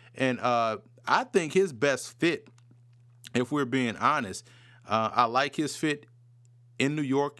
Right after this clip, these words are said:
with the Jets. I like his fit actually in Arizona. I think he can attack each level of the field real well. Pittsburgh is another good fit for him. Um, and I would also throw in the Rams.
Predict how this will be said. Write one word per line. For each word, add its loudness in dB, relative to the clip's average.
with 0
the -2
Jets. 0
I 4
like 0
his -2
fit -4
actually 0
in 2
Arizona. -2
I 4
think -2
he -6
can 0
attack -2
each -2
level 0
of -4
the -6
field -2
real 0
well. -2
Pittsburgh 0
is -4
another 0
good -4
fit -6
for -2
him. -4
Um, 0
and 0
I 2
would -4
also 0
throw 2
in -4
the 0
Rams. -4